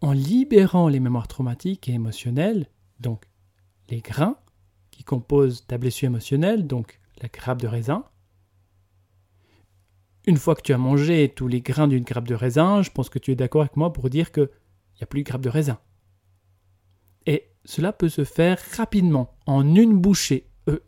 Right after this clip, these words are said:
en, en, en une séance. En fait, il suffit d'entrer en relation avec la bonne partie du cerveau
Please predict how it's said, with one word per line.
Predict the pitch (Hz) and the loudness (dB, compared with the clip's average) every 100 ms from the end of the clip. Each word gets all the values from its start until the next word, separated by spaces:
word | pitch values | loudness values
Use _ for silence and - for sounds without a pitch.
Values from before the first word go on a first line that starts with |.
| - | 0
en, | 156 147 277 | 2 2 -2
en, | 240 151 143 139 135 - | -2 2 2 0 -4 -4
en | 156 151 | 0 6
une | 226 | 6
séance. | 214 - 135 110 - - _ _ _ _ _ _ _ _ - | 6 4 0 -2 -16 -20 _ _ _ _ _ _ _ _ -8
En | |
fait, | 143 202 - | -4 -4 -4
il | 127 | -6
suffit | - 151 - 160 | -6 -10 -6 -4
d'entrer | 160 131 - 165 202 - | -2 -2 -2 -4 -4 -4
en | 120 | -2
relation | 123 165 131 - 156 185 - _ _ _ | 2 2 0 0 0 0 -4 _ _ _
avec | 147 - | -4 0
la | 147 | -2
bonne | 139 170 196 | 0 2 2
partie | 170 156 185 | 2 0 -2
du | 156 | -2
cerveau | 143 143 127 117 120 | -2 0 0 -2 -6